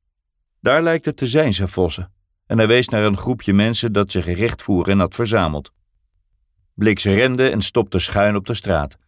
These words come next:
Hij zette de motor en de sirene uit, maar liet het zwaailicht aan. "Het kwam daar vandaan," vertelde een vrouw toen Blix en Vossen uitstapten. Ze wees naar een klein wit huis. "Het klonk als een grof kaliber," voegde een man eraan toe.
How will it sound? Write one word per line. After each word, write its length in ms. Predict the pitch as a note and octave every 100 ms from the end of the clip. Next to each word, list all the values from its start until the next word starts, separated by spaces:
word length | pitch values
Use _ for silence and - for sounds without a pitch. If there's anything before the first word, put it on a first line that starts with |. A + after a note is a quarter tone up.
| _ _ _ _
Hij 140 | G#2+
zette 260 | G#2 G#2+ G2+
de 80 | F#2+
motor 380 | G#2 B2 B2+ G#2+
en 60 |
de 80 | G2
sirene 480 | F2+ G2+ A2 B2 A#2+
uit, 320 | G2 C#3 -
maar 180 | G#2+ G2
liet 160 | F#2
het 140 | E2+ D2
zwaailicht 440 | F2+ G2 G#2 G2
aan. 300 | F2+ C#2+ C2 _ _ _ _ _ _ _ _ -
"Het 140 | A#2
kwam 160 | - C#3
daar 220 | D3+ E3+
vandaan," 400 | E3 D#3 B2 G2
vertelde 380 | F#2+ G#2 F#2 F#2
een 60 |
vrouw 260 | F2+ F#2 E2
toen 220 | F#2+ E2
Blix 280 | F2+ F#2+ -
en 80 | G2+
Vossen 340 | - E2 -
uitstapten. 600 | E2 D#2 - D#2+ - E2 _ _ _ _ _ _ _ _ _ _ -
Ze 140 | -
wees 240 | A#2 C3+ C3+
naar 160 | C3
een 100 | G#2
klein 320 | F#2+ B2+ B2+ G#2
wit 200 | A#2 A#2
huis. 400 | G#2+ D2+ - - _ _ _ _ _ _ _ _ -
"Het 180 | F#2+
klonk 300 | - C#3 C#3+
als 140 | C3 G2+
een 120 | G#2
grof 300 | - C3+ C#3+
kaliber," 500 | C#3+ C3+ E3 B2 G2
voegde 300 | G2+ F#2+ G#2
een 120 | F#2
man 200 | F#2+ F#2
eraan 240 | F2 F2+ E2
toe. 240 | E2+